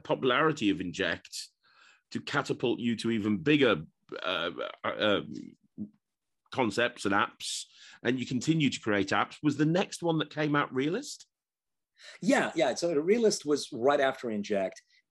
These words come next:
Speaker 2: And, uh, with Realist, what I wanted to do was create a product that would be a lot more focused,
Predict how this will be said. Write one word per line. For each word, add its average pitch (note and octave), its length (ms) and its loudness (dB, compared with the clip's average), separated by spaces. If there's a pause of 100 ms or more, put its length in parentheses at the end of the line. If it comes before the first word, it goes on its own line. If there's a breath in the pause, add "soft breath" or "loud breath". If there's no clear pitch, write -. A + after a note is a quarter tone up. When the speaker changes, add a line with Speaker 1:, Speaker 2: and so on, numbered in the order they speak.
Speaker 2:
And, B2 400 2
uh, A#2 340 0 (120)
with D3 280 -2
Realist, F#3 540 2
what B2+ 220 0
I B2+ 80 8
wanted A#2+ 300 2
to G#2+ 60 -12
do A2 460 2 (100)
was G#2 500 4 (320)
create D3 580 -4 (120)
a - 60 -4
product A2+ 540 0
that A2 120 2
would G#2+ 120 0
be G#2+ 120 0
a G2 60 2
lot G#2 360 0
more G2+ 220 -4
focused, - 680 -6